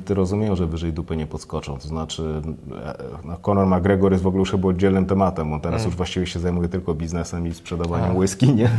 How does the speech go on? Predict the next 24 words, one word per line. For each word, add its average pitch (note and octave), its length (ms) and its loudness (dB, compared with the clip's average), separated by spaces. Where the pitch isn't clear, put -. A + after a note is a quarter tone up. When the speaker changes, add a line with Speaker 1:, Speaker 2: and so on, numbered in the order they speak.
Speaker 1:
<laughs> A#2 180 4
Tak G2+ 120 4
naprawdę, G#2 360 4
zresztą, G#2+ 240 4
które F#2+ 320 2
podobno F#2+ 340 6
właśnie F#2+ 420 2
wchodzi F#2+ 400 0
teraz F#2+ 280 4
do F#2 100 2
Polski. F#2+ 440 0
Jesteśmy F#2+ 300 -4
siódmym F#2+ 260 -2
krajem F#2+ 300 2
na F#2+ 80 2
świecie, F2+ 300 -6
gdzie F2 140 -4
wchodzi. F#2+ 340 -4
Więc, F#2+ 500 2
więc G2 280 0
on G#2+ 160 4
już A#2+ 180 4
jest G#2 120 -2
miliarderem E2+ 560 -2